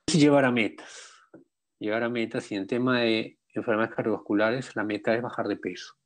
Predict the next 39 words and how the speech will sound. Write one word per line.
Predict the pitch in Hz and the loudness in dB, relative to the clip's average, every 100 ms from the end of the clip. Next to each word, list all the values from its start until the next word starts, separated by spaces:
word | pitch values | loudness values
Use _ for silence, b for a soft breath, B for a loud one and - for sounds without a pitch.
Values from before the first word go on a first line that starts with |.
| _ _ - - _ B B B _ | _ _ -20 -20 _ B B B _
Y | 131 | 2
van | 135 156 | 4 6
a | 147 | 6
ver | 143 143 143 | 6 4 0
si | - 147 147 135 | -8 -6 -2 -2
el | 117 | -2
ejercicio | 101 104 101 - 165 113 - 113 113 120 _ _ - - _ _ _ _ _ _ | -4 -10 -10 -6 -2 -2 0 0 0 -4 _ _ -20 -20 _ _ _ _ _ _
es | 101 101 98 - - - | -6 -4 -6 -10 -18 -10
efectivo | 104 - 107 - 160 196 160 | -10 -8 -10 -4 0 2 2
para | 139 123 | 2 4
bajar | 110 104 110 | 4 2 -2
de | 107 | -4
peso | 101 104 - 139 | -2 -4 -4 -4
o | |
no. | 120 98 - _ _ _ _ _ _ _ - | -4 -4 -8 _ _ _ _ _ _ _ -6
Y | 135 135 | 0 4
en | 127 | 4
base | 143 147 | 4 4
a | 151 | 2
lo | 131 | 4
que | 120 | 2
vamos | 127 131 | 2 0
a | 127 | 0
ver | 127 | 0
más | 135 - | -2 -2
adelante, | 123 127 120 104 - | 0 2 0 -2 -6
y | 123 117 | -6 -4
hay | 104 107 | -4 -4
un | 107 | -6
estudio | - - 107 107 | -8 -2 -2 0
que | |
les | 92 90 | -2 0
voy | 101 | -2
a | 98 | -2
poner, | 101 101 98 98 - | -4 -6 -4 -6 -8
que | - | -12
es | 120 | -12
muy | 120 | -10
interesante. | 127 127 110 95 - 98 92 143 | -10 -2 2 2 2 0 -2 -14